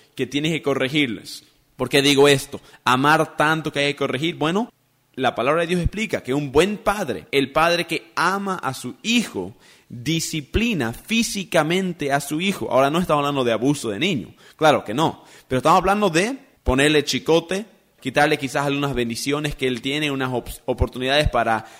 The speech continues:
hacer lo que antes hacía, quitarle el tiempo en jugar algo. ¿Por qué? Porque el padre dice, "Yo no quiero que tú seas un malcriado",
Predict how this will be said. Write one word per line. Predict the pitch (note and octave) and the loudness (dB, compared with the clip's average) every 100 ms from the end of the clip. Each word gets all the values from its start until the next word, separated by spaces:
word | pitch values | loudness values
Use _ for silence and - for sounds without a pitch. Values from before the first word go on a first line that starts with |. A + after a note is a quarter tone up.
| - _ | -20 _
hacer | A#2+ B2 C#3+ | 0 2 2
lo | C#3 | 2
que | C3+ | 2
antes | C#3+ C#3 | 0 0
hacía, | B2+ - D#3 | -2 -2 -2
quitarle | D3+ B2+ C3+ C#3 | -2 0 2 2
el | B2+ | 0
tiempo | A2+ C#3 D3 C#3+ C3+ B2+ | -2 -2 0 -2 -2 0
en | A#2+ A2 G#2+ - _ | -2 -6 -10 -20 _
jugar | - B2+ C#3+ | -2 2 4
algo. | D3+ E3+ F#3 - | 4 2 0 0
¿Por | B2+ A#2 | 0 2
qué? | G3+ C4+ D4 - _ _ | 2 0 -2 -16 _ _
Porque | A#2+ | -6
el | A#2 | 0
padre | D3 D#3+ D3+ | 2 4 2
dice, | D3+ B2+ A2 | 0 -2 -2
"Yo | C#3+ | -2
no | D3+ | -2
quiero | D3 F3 G3+ A3 A3+ - _ _ | -6 -2 0 0 -4 -12 _ _
que | - A2+ | -8 -8
tú | - G3+ A3+ A#3+ - _ | -2 0 2 -2 -6 _
seas | - D#3+ D#3 D3+ | -6 -2 0 0
un | D#3+ F3 F#3 - | -2 -2 -4 -10
malcriado", | A#2+ C#3+ D#3+ E3 - D3+ F3+ D#3+ F#2+ | -6 -2 0 -2 -4 -4 0 -2 -2